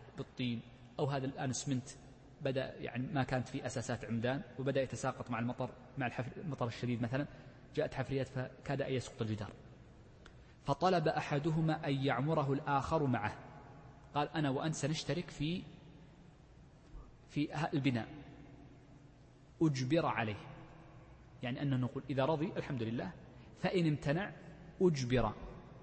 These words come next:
على بنائه معه، فإن لم يبنه رجع عليه بجزئه اللي هو النصف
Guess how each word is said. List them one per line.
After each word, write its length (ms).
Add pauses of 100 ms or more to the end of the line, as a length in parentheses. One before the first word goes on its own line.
(240)
على 280
بنائه 580
معه، 260 (1300)
فإن 220
لم 300
يبنه 500 (1000)
رجع 360
عليه 640 (600)
بجزئه 800 (880)
اللي 100
هو 80
النصف 380